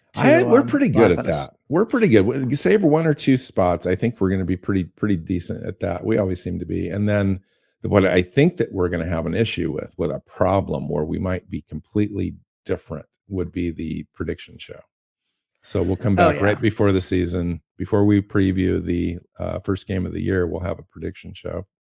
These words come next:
Speaker 2: And, um, that's, that's gonna be interesting. You, we're usually within a game or two, um, each year. This year, I'm not sure, 'cause I'm not sure where I'm gonna be. I mean,
Speaker 1: No.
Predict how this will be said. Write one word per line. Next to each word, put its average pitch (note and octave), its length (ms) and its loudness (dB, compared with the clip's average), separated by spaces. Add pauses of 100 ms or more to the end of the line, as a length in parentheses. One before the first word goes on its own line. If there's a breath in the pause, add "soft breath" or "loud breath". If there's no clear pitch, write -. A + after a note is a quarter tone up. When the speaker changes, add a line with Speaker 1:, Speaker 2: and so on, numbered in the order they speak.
(380)
Speaker 2:
And, E2+ 400 -8
um, E2+ 300 -6 (680)
that's, - 320 -2 (120)
that's A2 220 0
gonna B3 180 0
be C3+ 140 4
interesting. G2+ 420 -4
You, B2 240 0
we're G3 160 0
usually E3+ 480 2
within F#2 360 0
a F2 60 -2
game E2+ 220 -4
or F2+ 80 -6
two, - 300 -8 (220)
um, F2 480 -6 (180)
each G2 240 -4
year. E2 220 -8 (480)
This E3 260 -2
year, A#2+ 300 4
I'm C3+ 160 -2
not C3+ 200 -6
sure, F2 320 -4
'cause - 200 -14 (100)
I'm D#3 300 6
not D2 280 0
sure - 360 -12 (240)
where G#2+ 240 0
I'm F#2 120 -2
gonna F2 160 -6
be. D2+ 300 -12 (120)
I G2 80 -2
mean, G2 260 -2
Speaker 1:
No. B2+ 320 -2